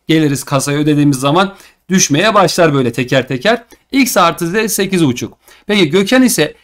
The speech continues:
yediği iki tane simit. O zaman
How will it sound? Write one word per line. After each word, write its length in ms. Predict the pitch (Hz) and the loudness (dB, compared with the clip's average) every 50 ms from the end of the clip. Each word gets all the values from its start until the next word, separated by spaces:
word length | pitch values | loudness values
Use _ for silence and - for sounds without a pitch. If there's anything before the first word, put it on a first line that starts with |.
| _ _ - | _ _ -6
yediği 540 | 143 165 202 220 185 214 220 220 196 - - | -2 0 0 0 0 0 0 0 -2 -4 -4
iki 280 | 202 208 - 277 247 | -6 -4 -2 -2 -2
tane 320 | - 208 160 143 131 120 107 | 2 2 2 4 2 2 -2
simit. 440 | - - 113 127 165 180 - - _ _ _ _ - | -2 -2 -2 -2 -2 -4 -6 -10 _ _ _ _ -2
O 100 | 190 180 | 0 2
zaman 340 | 165 175 170 170 170 - | 2 2 2 2 0 -2